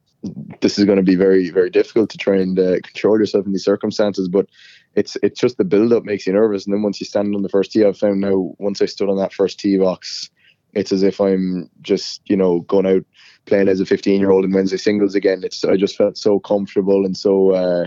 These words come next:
I suppose, yeah, content in that environment, and that gave me a lot of confidence that, you know, I know that if I find myself in that situation, obviously things didn't work out that day,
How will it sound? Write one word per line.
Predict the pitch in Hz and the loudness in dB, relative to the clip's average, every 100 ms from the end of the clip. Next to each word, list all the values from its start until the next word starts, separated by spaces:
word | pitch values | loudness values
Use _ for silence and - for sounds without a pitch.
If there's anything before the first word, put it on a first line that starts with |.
| - _ _ _ _ _ _ 107 | -6 _ _ _ _ _ _ -2
I | |
suppose, | 101 78 101 90 85 - | -2 0 0 0 -4 -2
yeah, | 107 101 90 - | 2 2 2 -4
content | - 92 101 98 | -6 -2 0 0
in | 98 | 0
that | 98 95 | 2 0
environment, | 92 95 101 104 98 | 2 2 0 -2 -2
and | 95 95 | -2 -2
that | 95 - | -2 -4
gave | 110 104 | -2 0
me | 98 | 0
a | |
lot | 98 101 | 0 0
of | |
confidence | 98 101 98 98 95 | -2 -6 -6 -8 -2
that, | 104 101 | -2 0
you | 95 | 0
know, | 92 | 0
I | 92 | 2
know | 95 98 | 2 2
that | 95 | 2
if | - | 0
I | 95 | -2
find | 98 98 | -2 -2
myself | 98 98 - | 0 0 -2
in | 98 | -4
that | 95 | -6
situation, | 98 - 95 95 98 | -6 -2 0 0 0
obviously | 98 98 - 92 | -2 -2 -6 -6
things | 98 92 | -4 -4
didn't | 101 90 | -4 -2
work | 95 - | -2 -2
out | 92 | -4
that | 98 92 | -4 -2
day, | 107 98 92 | 2 2 0